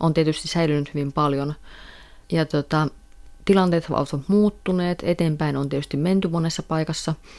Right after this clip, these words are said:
mutta halusin niin kuin ehkä vähän karrikoiden jotenkin tuoda esiin sellaisen paikan, jossa ei oikein tiedetä, että niin kuin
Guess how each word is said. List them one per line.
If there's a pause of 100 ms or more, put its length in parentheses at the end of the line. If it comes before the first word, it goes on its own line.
(340)
mutta
halusin
niin
kuin
ehkä
vähän
karrikoiden
jotenkin
tuoda (280)
esiin
sellaisen (180)
paikan,
jossa
ei
oikein
tiedetä,
että
niin
kuin